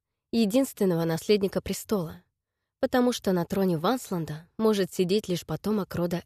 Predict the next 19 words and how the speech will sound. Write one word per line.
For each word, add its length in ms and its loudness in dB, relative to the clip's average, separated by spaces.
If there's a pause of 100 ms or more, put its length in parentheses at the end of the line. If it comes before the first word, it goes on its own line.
Эрдрайх. 680 -6 (760)
Спасать 480 -2
Зака, 380 -4
потому 340 -2
что 200 -4
друзей 360 4
не 140 2
бросают. 720 -4 (1000)
А 120 2
последней 560 -2
просьбой 420 0
леди 240 -2
Аделины 640 -2
было 320 -2
позаботиться 840 -4
о 120 -2
благополучии 800 -4
ее 340 -4
сына. 500 -10